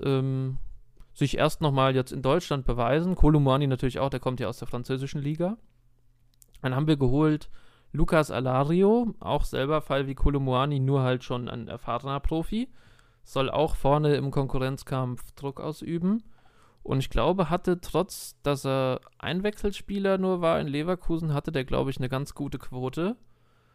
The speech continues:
Also den kann man immer reinwerfen. Ähm, ja, dann haben wir mit Smolcic noch einen erfahrenen, äh, unerfahrenen, sehr jungen Spieler aus der kroatischen Liga, einen Verteidiger geholt.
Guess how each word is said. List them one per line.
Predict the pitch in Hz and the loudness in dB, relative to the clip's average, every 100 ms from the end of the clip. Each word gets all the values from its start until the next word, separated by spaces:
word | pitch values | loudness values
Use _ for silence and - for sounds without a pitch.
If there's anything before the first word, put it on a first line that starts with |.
| _ _ | _ _
Also | - 123 123 | -4 0 2
den | 131 | 4
kann | 143 139 | 4 4
man | 135 139 | 2 2
immer | 165 160 165 139 | 2 4 4 2
reinwerfen. | 147 165 160 165 - 190 226 - - _ - _ _ _ _ _ _ _ _ - | 0 0 2 2 0 -2 -4 -8 -20 _ -20 _ _ _ _ _ _ _ _ -6
Ähm, | 135 131 127 127 127 127 123 - - - - | 0 4 4 4 2 0 -2 -6 -8 -8 0
ja, | 139 123 | 4 4
dann | 120 120 | 4 2
haben | 143 | 2
wir | 135 | 2
mit | 131 - | 0 -4
Smolcic | - 123 127 180 - 214 202 - | -6 0 2 2 0 -2 -2 -4
noch | 131 127 127 | 0 2 2
einen | 123 120 127 - - - | 0 -4 -6 -14 -20 -6
erfahrenen, | 123 - 113 117 147 165 165 160 165 165 - - _ | -2 0 2 2 2 2 2 2 0 -4 -12 -20 _
äh, | - 123 | -2 0
unerfahrenen, | - 165 165 151 151 143 143 139 | 2 4 6 8 8 6 2 0
sehr | 131 135 135 | 2 4 6
jungen | 143 156 151 147 - - - - | 4 4 0 -2 -10 -20 -20 -14
Spieler | - 143 135 | -4 -2 -2
aus | 131 | 0
der | 135 | -2
kroatischen | 127 - 80 151 185 175 | 6 6 6 2 2 4
Liga, | 165 190 185 180 | 4 4 6 6
einen | 165 | 6
Verteidiger | - - 117 156 175 | 4 4 2 0 0
geholt. | 170 170 185 208 | 0 -2 -2 -6